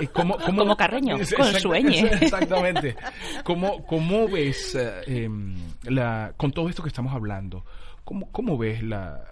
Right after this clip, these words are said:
Speaker 1: la participación de los medios convencionales dentro de todo esto? Es una pregunta recurrente que nosotros hacemos aquí, porque nosotros somos un medio alternativo.
Speaker 2: Ujú.
Speaker 1: Entonces, lógicamente, siempre es, bueno, ¿qué?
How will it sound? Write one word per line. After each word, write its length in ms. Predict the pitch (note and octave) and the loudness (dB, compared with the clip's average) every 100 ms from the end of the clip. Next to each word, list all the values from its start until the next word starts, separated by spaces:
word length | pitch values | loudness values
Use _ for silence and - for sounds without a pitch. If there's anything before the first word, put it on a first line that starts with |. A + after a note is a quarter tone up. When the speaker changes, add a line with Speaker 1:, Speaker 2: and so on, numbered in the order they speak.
| - - | -16 -12
Speaker 1:
la 260 | A2+ G#2 F2+ | -8 -8 -6
participación 760 | - A#2+ B2+ A2 - A2 C3 | -6 -4 -4 -4 -4 -4 -2
de 100 | C#3 | -2
los 120 | C#3 G#2+ | -2 -2
medios 380 | A#2+ C3+ C#3+ | -2 0 -2
convencionales 840 | - B2 A2 G2+ G#2 G#2+ B2+ C3+ B2 | -2 -4 -2 -4 -4 -4 -4 -2 0
dentro 300 | C3+ B2+ C3 | 0 0 -2
de 60 | |
todo 180 | G#2+ A2+ | -2 -2
esto? 140 | G#2 | 0
Es 80 | C#3+ | 0
una 120 | G3 | -2
pregunta 300 | G#3 D3 D#3 | -2 0 0
recurrente 500 | F3 D#3+ B2 C3+ C#3+ | 0 -2 -2 -2 0
que 80 | A2+ | 0
nosotros 300 | G#2 A2+ D3+ | -2 -2 -2
hacemos 280 | C3+ B2 D3 | 0 0 0
aquí, 180 | B2 A2 | 0 -2
porque 260 | - A2+ C#3+ | -2 -2 0
nosotros 280 | C#3 F#3+ G3 | 0 -2 -2
somos 160 | G3+ | -2
un 80 | G3+ | -2
medio 160 | G3 F#3 | 0 0
alternativo. 580 | F3+ D#3+ C3 - F3+ - - | 0 -2 -2 -4 -4 -6 -6
Speaker 2:
Ujú. 300 | A3 F#3 A#3+ | -4 -4 -6
Speaker 1:
Entonces, 360 | - B2 F#3+ A3+ - | -6 -2 0 0 0
lógicamente, 760 | D#3+ E3+ G#3+ C#3+ C#3 D3 F#3+ - - - | 0 2 2 0 0 -2 -4 -6 -8 -4
siempre 440 | - D#3+ E3 E3 | 0 0 2 2
es, 140 | D#3+ - | 2 0
bueno, 280 | G3 G#3 - | -2 -2 -2
¿qué? 320 | A3 F#3+ E3 | -2 0 -2